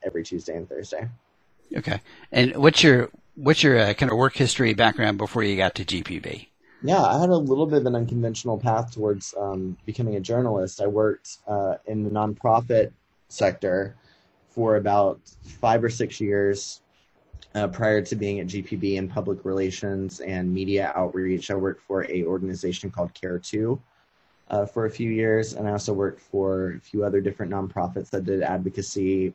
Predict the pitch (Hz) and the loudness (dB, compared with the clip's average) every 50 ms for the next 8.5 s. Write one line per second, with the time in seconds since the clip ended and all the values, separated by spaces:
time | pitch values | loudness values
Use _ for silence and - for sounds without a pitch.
0 | _ - - 92 90 - - 92 90 90 90 90 107 101 101 95 107 98 95 92 | _ -8 -6 -6 -6 -6 -8 -6 -4 -4 -4 -2 -2 -2 -2 -2 0 -2 0 0
1 | 92 90 90 90 90 90 90 - 117 107 - - 117 113 110 113 - _ _ _ | -2 -4 -4 -4 -4 -6 -4 -4 -6 -4 -2 -2 -2 -2 -2 -6 -8 _ _ _
2 | _ _ _ _ _ - 113 127 123 120 120 123 135 131 139 131 - 139 120 113 | _ _ _ _ _ -4 0 2 2 2 4 4 4 4 4 4 2 -2 -2 0
3 | 113 107 104 - 135 131 135 131 127 120 - - 117 107 107 107 98 76 92 101 | -2 -2 -2 0 2 2 2 0 -2 -8 -6 -4 0 2 2 2 2 2 2 0
4 | 101 98 101 101 90 - 107 98 - 101 101 101 98 95 101 - 107 98 92 90 | 0 0 0 -2 -2 -2 -6 -6 -4 -2 -2 -2 -2 -4 -6 -6 -4 -4 -2 -2
5 | 90 95 - - 95 - - - 95 92 90 90 - 90 92 90 87 85 - - | -4 -4 -6 -6 -8 -8 -6 -6 -4 -4 -6 -6 -6 -6 -4 -4 -4 -4 -4 -4
6 | 101 98 98 90 87 85 90 90 - - - - _ _ _ _ _ _ _ _ | -4 -4 -4 -4 -4 -4 -4 -4 -4 -8 -12 -14 _ _ _ _ _ _ _ _
7 | _ _ _ _ - 101 95 90 95 95 92 - 101 92 98 90 90 87 87 - | _ _ _ _ -2 0 0 2 2 0 0 -2 -6 -4 -2 -2 -2 -2 -4 -4
8 | 92 85 78 76 78 78 69 67 64 - 113 | -6 -6 -6 -6 -8 -8 -8 -8 -8 -8 -10